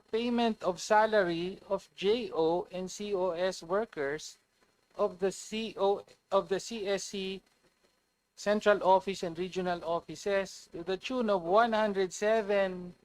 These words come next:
million, uh, ten thousand three hundred seventy-six pesos. So, parang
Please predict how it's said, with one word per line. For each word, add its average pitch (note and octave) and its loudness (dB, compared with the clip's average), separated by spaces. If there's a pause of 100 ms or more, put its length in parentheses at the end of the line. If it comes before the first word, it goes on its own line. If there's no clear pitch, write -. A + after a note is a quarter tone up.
(600)
million, F3 2 (1040)
uh, D3+ -2 (200)
ten F#3 0
thousand F3 2
three F3+ 0
hundred E3 -2
seventy-six D#3 -6
pesos. - -4 (800)
So, F3 2 (240)
parang G3+ 0